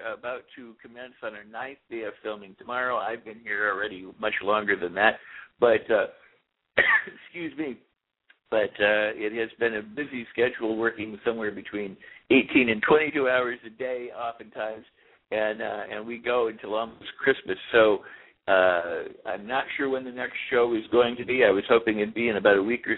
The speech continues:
so, but, uh, we have certain days slated for reshooting, and if we're not reshooting, I will book a show. And if we are, uh, reshooting, then I'm gonna, or pickups,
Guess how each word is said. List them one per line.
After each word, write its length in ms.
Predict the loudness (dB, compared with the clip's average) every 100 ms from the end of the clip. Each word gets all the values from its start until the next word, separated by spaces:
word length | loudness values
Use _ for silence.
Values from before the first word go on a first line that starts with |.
| 2
so, 140 | 2
but, 260 | 2 -2 0 4
uh, 200 | 4 4
we 220 | -2 -4
have 200 | -4 -6 -2
certain 240 | -2 -2 -2
days 180 | -2 0
slated 300 | 4 4 4 -2
for 140 | -2
reshooting, 580 | 0 0 0 0 0 -2
and 100 | -4
if 100 | -4
we're 60 | -2
not 220 | -2 -2
reshooting, 500 | -6 -6 -6 -6 -6
I 60 | -8
will 100 | -6
book 220 | -4 -4
a 60 | -4 4
show. 260 | 6 6 2 _ _ _ -10
And 100 | -8
if 120 | -10 -10
we 260 | -12 -14 _ _ _ -2
are, 380 | 4 4 4 -2 -12 _ _ _ _ _ _ _ -2
uh, 200 | -2 -2
reshooting, 540 | -4 -2 0 -2 0
then 240 | 4 2 2
I'm 320 | 0 0 0
gonna, 200 | -4 -4 -6
or 80 |
pickups, 380 | -4 -4 -2 -2